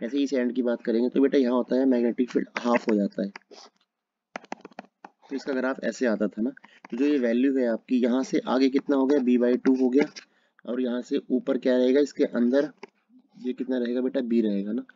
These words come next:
तो at the end कितना होता है, B by two हो जाता है। तो इसका answer क्या है, B correct answer हो जाएगा इसका। क्वेश्चन number six देखो, लिखा है बेटा voltage sensitivity of galvanometer is given by, ये तो normally formula ही है, आपको पता है बेटा voltage sensitivity क्या होता है, उसे वीएस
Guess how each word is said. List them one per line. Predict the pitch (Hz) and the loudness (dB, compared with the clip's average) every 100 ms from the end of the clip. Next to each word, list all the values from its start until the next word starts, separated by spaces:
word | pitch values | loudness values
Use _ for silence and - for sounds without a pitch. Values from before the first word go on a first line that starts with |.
| _ _ _ | _ _ _
तो | 147 147 - | -8 -6 -4
at | 131 | -4
the | 131 156 - | -4 -6 -4
end | 131 139 | -2 -2
कितना | - 143 139 | -4 -6 -4
होता | 135 127 | -2 -2
है, | 156 | -2
B | 135 131 | 0 0
by | 127 127 | 0 -2
two | 135 123 | 2 2
हो | |
जाता | 107 101 - | 2 -2 -4
है। | 107 | -6
तो | - - | -6 -8
इसका | 117 - | -6 -4
answer | 120 117 127 | -2 -2 -2
क्या | 131 | -2
है, | 143 147 | -2 -2
B | 120 120 117 | 0 2 0
correct | 127 120 - | -2 -6 -6
answer | 110 113 | -8 -6
हो | 110 | -4
जाएगा | 104 110 117 | -2 -2 -4
इसका। | 120 - | -8 -16
क्वेश्चन | - - _ _ _ - 120 143 | -20 -20 _ _ _ -14 -8 -4
number | 135 139 | -4 -4
six | - 131 - | -6 -10 -2
देखो, | 131 127 151 _ _ _ - | -2 0 -4 _ _ _ -8
लिखा | 127 | -4
है | 143 | -2
बेटा | 147 156 | -2 -2
voltage | 131 131 127 151 | 0 0 0 -2
sensitivity | 139 127 - 131 143 143 | 0 -2 0 0 2 2
of | 135 | 2
galvanometer | 120 123 123 127 117 101 117 131 - - _ _ _ _ _ _ _ _ - | 2 4 4 4 2 2 -2 -2 -8 -20 _ _ _ _ _ _ _ _ -10
is | 139 120 | -10 -4
given | 127 120 120 | -4 -2 -2
by, | 110 | 0
ये | 110 120 | 0 0
तो | 139 | 0
normally | 139 131 127 131 - | 0 2 2 2 0
formula | 120 120 | 2 2
ही | 117 101 | 2 0
है, | 101 _ - - - | -4 _ -20 -18 -10
आपको | 123 - | -8 -4
पता | 135 139 | -2 0
है | |
बेटा | 143 147 | 0 2
voltage | 135 131 139 | 2 2 0
sensitivity | 135 127 139 135 | 0 0 0 0
क्या | 131 135 | 2 0
होता | 113 120 | 2 0
है, | |
उसे | 120 131 | 0 2
वीएस | 113 123 131 | 4 4 4